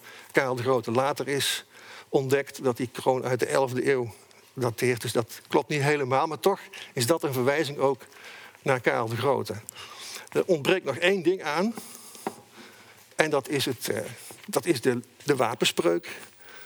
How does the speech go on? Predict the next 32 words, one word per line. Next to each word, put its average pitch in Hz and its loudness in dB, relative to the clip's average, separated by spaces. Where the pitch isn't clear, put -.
van 160 2
de 147 -4
universiteit. 143 0
"In 139 -2
Dei 139 2
nomine 123 0
feliciter", 165 0
in 123 -8
Gods 135 0
naam 110 -2
voorspoed. - 0
Ook 139 2
dat 147 0
is 165 0
een 151 2
verwijzing 143 0
naar 123 0
Karel 120 0
de 117 -4
Grote. 135 2
Want 131 0
Schrijnen 151 2
had 175 0
in 156 0
een 127 0
boek 165 2
over 156 2
Karel 143 2
de 123 -4
Grote 139 0
gevonden 143 2
dat 131 0